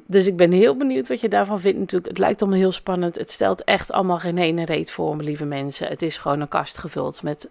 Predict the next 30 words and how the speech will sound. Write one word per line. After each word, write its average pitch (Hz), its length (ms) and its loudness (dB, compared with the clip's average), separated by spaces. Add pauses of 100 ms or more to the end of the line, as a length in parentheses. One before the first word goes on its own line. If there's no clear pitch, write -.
materialen. 170 920 -2 (400)
<laughs> - 480 -12
Maar 233 120 6
blijkbaar, 185 500 8
eh, 165 200 -2
trekt 214 340 -2
het 160 120 -8
wel 190 160 2
heel 160 200 4
erg. 151 240 0
Wat 160 200 -2
zit - 180 -6
er - 60 -8
dan 156 160 -6
precies 156 380 -10
allemaal 151 240 -8
in? 151 320 -8 (460)
Dus 202 240 2
ik 170 220 -6
blader 208 460 4
door 190 160 0
nog 170 160 -2
wat 156 160 -4
laatste 185 440 -4
stickerboekjes - 760 -6
heen 165 280 -2
om 170 100 -6
de 160 100 -4
laatste 165 640 -4
woorden 175 560 0